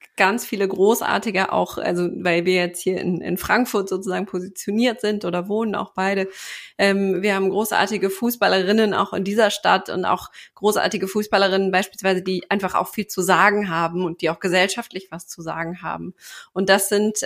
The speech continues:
äh, Themen, wann immer ich kann, versuche ich die zu setzen. Äh, das hat ja auch alles irgendwie Grenzen. Aber wann immer die Möglichkeit besteht, da auch, ähm,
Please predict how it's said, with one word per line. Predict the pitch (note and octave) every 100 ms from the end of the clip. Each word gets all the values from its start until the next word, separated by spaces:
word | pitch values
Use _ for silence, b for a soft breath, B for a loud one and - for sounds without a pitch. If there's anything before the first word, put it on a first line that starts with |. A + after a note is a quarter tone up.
| -
äh, | G3 F#3+
Themen, | - A#3 G#3+ A3 G3+
wann | F#3+
immer | F3 D3 G#3 -
ich | - -
kann, | - G#3+ A3+ A#3 A3+ -
versuche | - F#3+ G3 A3
ich | F#3+
die | G3 F#3+
zu | - F#3
setzen. | G3 G#3+ - A3+ A3+ A#3+
Äh, | - F#3 G#3
das | F#3 F#3 - G3+
hat | F#3+ G3
ja | -
auch | -
alles | F#3 F#3+
irgendwie | F#3 F#3+
Grenzen. | F3+ F#3 G3 - G#3+ B B B B _
Aber | F3 F3+ F#3+ F#3
wann | F3+
immer | F#3+ - G3+ G#3
die | F#3+ G3 G3
Möglichkeit | G#3+ A3 - - G3+ -
besteht, | G3 - F#3+ F#3+
da | F3+ E3
auch, | E3+ E3+ - -
ähm, | E3 E3 E3+ E3+ -